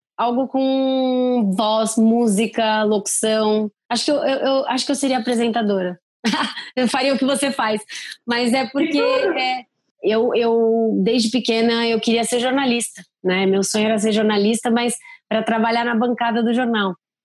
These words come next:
Speaker 1: É, eu falava que eu ia ser a próxima Fátima Bernardes. Talvez apresentadora de rádio, pode ser.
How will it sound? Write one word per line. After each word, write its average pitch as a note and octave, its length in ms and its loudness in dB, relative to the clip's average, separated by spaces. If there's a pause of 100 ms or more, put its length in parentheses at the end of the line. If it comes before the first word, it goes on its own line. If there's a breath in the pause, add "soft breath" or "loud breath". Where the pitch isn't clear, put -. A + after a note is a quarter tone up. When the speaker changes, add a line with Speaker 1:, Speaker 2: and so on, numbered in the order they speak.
(220)
Speaker 1:
É, F3+ 880 0
eu F3+ 120 0
falava F#3+ 300 -2
que - 80 -2
eu G#3 40 2
ia G3 100 2
ser G3+ 120 -2
a G3+ 80 0
próxima G3 400 0
Fátima G3 360 0
Bernardes. F#3+ 640 -2 (500)
Talvez A#3+ 260 2
apresentadora A3+ 540 2
de F3+ 80 0
rádio, G3+ 460 -2
pode - 240 -4
ser. G#3 300 -2